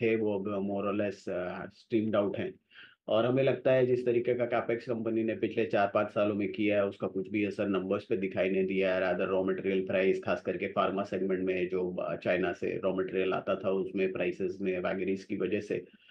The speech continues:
अ, margins में काफ़ी decent hit आया है, वो अब gradually normalize हो जाना चाहिए।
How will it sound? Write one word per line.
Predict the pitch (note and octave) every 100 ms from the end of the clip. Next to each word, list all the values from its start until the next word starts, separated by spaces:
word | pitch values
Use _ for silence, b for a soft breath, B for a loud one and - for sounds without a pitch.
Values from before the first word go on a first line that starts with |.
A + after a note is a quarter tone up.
| B _ -
अ, | F#2+ G2+
margins | A2+ B2 A2+ A#2 A2+
में | A#2 A2 -
काफ़ी | F#2+ G#2+
decent | F#2+ G2 G#2+ G2+ -
hit | G2+
आया | G2 F#2+
है, | F#2+ F#2+ - - G#2+
वो | A2+ G#2+
अब | F#2+
gradually | G#2 F#2 G#2 G2 G2
normalize | F2+ F#2 F#2+ G2 G2
हो | G2
जाना | F#2+ F2+
चाहिए। | F2 - F#2 F#2